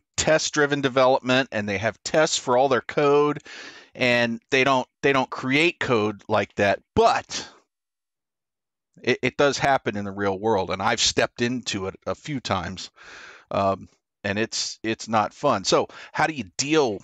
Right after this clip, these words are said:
with that situation? Because just starting to write tests for this huge code base is an overwhelming thing to try to think about. And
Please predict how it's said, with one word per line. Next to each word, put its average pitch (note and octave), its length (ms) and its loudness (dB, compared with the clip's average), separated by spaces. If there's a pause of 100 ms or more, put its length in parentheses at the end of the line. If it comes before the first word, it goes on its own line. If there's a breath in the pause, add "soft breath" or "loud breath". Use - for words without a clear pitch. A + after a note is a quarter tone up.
(120)
with G#2+ 180 -6
that G2+ 200 2
situation? F#2+ 580 -8
Because A2 300 -2
just D#3+ 300 -2 (220)
starting D#3 340 0
to C3 60 -2
write B2 300 0 (200)
tests C3+ 440 0
for - 220 -2
this A2 240 -2
huge D#3+ 400 -10
code C#3 300 0
base C#2+ 340 -6
is A2+ 180 -6
an A2+ 120 -12 (140)
overwhelming B2+ 920 0
thing G#2 480 -2 (240)
to G#2 100 -4
try G2 220 0
to F#2 60 -6
think C#3+ 260 -4
about. E2+ 300 -8 (1080 loud breath)
And A2 340 0